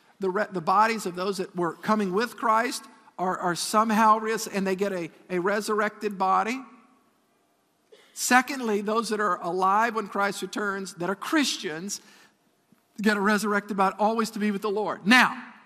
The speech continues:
let me answer the third question. I got five minutes or so, 'cause I'm, I'm gonna start pulling some of this together.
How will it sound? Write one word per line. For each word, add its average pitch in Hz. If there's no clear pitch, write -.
let 190
me 226
answer 240
the 233
third 254
question. 226
I -
got 170
five 214
minutes 202
or 185
so, 190
'cause 185
I'm, 185
I'm 180
gonna 175
start 196
pulling 208
some 202
of 190
this 185
together. 175